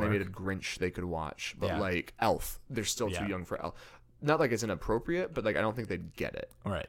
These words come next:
Speaker 1: Like, they're not gonna be entertained by Elf, you know?
Speaker 2: Yeah, that makes sense. But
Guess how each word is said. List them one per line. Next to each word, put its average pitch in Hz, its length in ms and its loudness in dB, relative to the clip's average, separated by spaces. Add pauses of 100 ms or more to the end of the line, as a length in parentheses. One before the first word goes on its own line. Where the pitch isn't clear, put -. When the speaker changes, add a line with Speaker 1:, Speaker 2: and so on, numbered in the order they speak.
Speaker 1:
Like, 104 80 0
they're 107 140 2
not 107 160 2
gonna 113 120 -2
be 101 160 0
entertained 90 600 -4
by - 200 -8
Elf, - 480 -10 (640)
you - 100 -6
know? 90 280 -2
Speaker 2:
Yeah, 113 320 4 (560)
that 113 280 -2
makes 95 220 -4
sense. 78 260 -8
But 123 220 -4